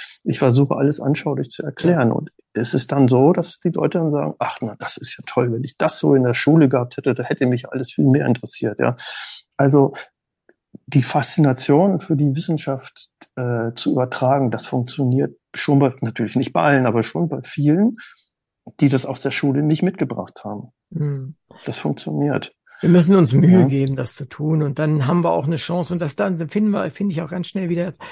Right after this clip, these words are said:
Speaker 2: zu dem Thema Ihres Buches direkt zurück. Wenn wir nämlich plötzlich alle Wissenschaftler sind in gewisser Weise, ja, weil wir wissen, was da läuft, äh, egal ob Geisteswissenschaft oder, oder speziell die Naturwissenschaften,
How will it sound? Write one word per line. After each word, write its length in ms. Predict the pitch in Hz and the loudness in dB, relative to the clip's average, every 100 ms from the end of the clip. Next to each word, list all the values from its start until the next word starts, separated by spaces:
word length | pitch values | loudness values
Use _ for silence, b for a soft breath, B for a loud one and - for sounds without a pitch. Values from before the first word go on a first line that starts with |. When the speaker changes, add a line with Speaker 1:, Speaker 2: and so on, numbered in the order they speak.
| B - | B -8
Speaker 2:
zu 160 | - | 2
dem 220 | 175 170 | 4 4
Thema 320 | - 196 190 196 | 4 2 2 0
Ihres 300 | 175 156 - | -4 -6 -10
Buches 340 | 185 190 170 | -8 -6 -4
direkt 300 | 170 190 190 | -2 -4 -4
zurück. 320 | - 208 208 - B B 190 | -4 -4 -4 -8 B B 6
Wenn 160 | 214 | 8
wir 100 | 208 | 10
nämlich 300 | 202 196 - | 10 8 6
plötzlich 500 | 190 175 185 156 - | 2 2 0 -2 0
alle 380 | 190 240 254 233 | 0 2 2 0
Wissenschaftler 920 | 170 160 135 156 - 139 - - 147 | -4 -4 -4 -8 -8 -10 -12 -10 -10
sind 360 | 131 151 139 - | -8 -6 -6 -2
in 140 | 151 | -2
gewisser 480 | 139 139 135 151 135 | -2 -2 -2 -4 -4
Weise, 500 | 139 135 135 156 147 - | -6 -6 -8 -10 -10 -4
ja, 260 | 156 190 - | -2 -2 0
weil 200 | 139 139 | 2 4
wir 140 | 143 | 4
wissen, 320 | 160 180 175 151 | 4 4 4 2
was 180 | 131 | 0
da 160 | - - | 0 0
läuft, 720 | 139 214 185 - - - - B B B B B - | 4 4 4 0 -12 -20 -20 B B B B B -4
äh, 380 | 156 151 165 139 | 0 2 2 0
egal 260 | 170 202 | 0 0
ob 140 | 180 147 | 0 -2
Geisteswissenschaft 960 | 170 170 170 165 165 165 170 165 - | -2 -2 -6 -6 -4 -4 -4 -6 -6
oder, 220 | 165 156 | -6 -4
oder 440 | 151 143 156 - - 151 - | -4 -4 -4 -6 -8 -10 -10
speziell 500 | - 156 - 160 151 | -4 -2 0 0 0
die 220 | 156 151 | 0 -2
Naturwissenschaften, 920 | 156 147 202 208 147 135 139 - 127 | -2 0 2 2 0 -4 -4 -6 -10